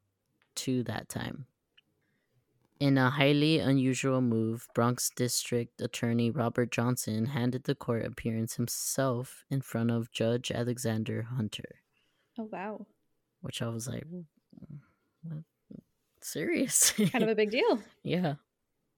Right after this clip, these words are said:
Speaker 1: Julio was held without bail and taken to a local psychiatric ward where he was held as a suicide risk. Oh, I forgot to mention this earlier, but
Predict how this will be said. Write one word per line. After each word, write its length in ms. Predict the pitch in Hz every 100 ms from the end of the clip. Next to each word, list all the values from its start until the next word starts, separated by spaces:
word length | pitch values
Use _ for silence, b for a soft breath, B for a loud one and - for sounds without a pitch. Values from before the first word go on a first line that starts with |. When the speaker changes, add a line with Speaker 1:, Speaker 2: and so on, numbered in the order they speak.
| _ _ _ _ b b b b b _ _
Speaker 1:
Julio 380 | - 175 180 175
was 220 | 165 -
held 240 | 143 135 135
without 360 | - 123 123
bail 300 | 117 113 113
and 160 | 113 113
taken 360 | 127 123 131
to 240 | - 127 120
a 60 |
local 520 | 113 120 123 131 131 123
psychiatric 1000 | - 123 120 123 117 113 123 120 - _ b b b b _
ward 480 | 117 117 113 117 120
where 140 | 113
he 220 | 113 123
was 240 | 117 113 -
held 440 | 123 127 127 123 - _
as 340 | 127 117 110 107
a 80 | 117
suicide 560 | - 123 - - -
risk. 400 | - - - - _ _ _ _ _ _ _ _ _ _ _ _ _ _ _ _ _ _ _ _
Oh, 140 | 127 117
I 140 | 110
forgot 320 | - 123 123
to 80 | -
mention 340 | 123 117 127 123
this 180 | 113
earlier, 480 | - 113 113 123 123
but 320 | 120 110 98